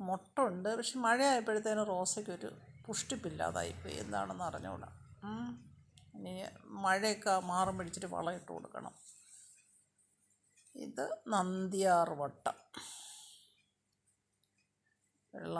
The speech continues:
നല്ല ഭംഗിയാണിത്. ഇത് ഞാനൊരു ദിവസം നടക്കാൻ പോയപ്പം അവിടെ പ-, ഒടിച്ചിട്ടിരുന്നതിൻ്റെ അടുത്തോണ്ട് വന്ന ഒരു തണ്ട.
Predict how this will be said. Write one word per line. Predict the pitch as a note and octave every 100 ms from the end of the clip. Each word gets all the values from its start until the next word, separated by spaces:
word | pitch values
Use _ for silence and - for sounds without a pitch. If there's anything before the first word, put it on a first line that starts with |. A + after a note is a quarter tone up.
| D#3+
നല്ല | D#3+ D#3+ E3 E3 E3
ഭംഗിയാണിത്. | D3+ D3+ D3 C3+ - - - - -
ഇത് | F#3+ A3
ഞാനൊരു | G#3 G3+
ദിവസം | F3+ E3+ F#3+ E3
നടക്കാൻ | D#3+ E3 F#3 E3+
പോയപ്പം | D#3 D3 - - - _ -
അവിടെ | F#2 D#3+ -
പ-, | - E2 D#3+ F3
ഒടിച്ചിട്ടിരുന്നതിൻ്റെ | F3 F3 F3 F#3 D#3+ D3+ D#3 D3+
അടുത്തോണ്ട് | D3 D3+ D3
വന്ന | C#3+ C#3+
ഒരു | D3 D3
തണ്ട. | C#3 C#3+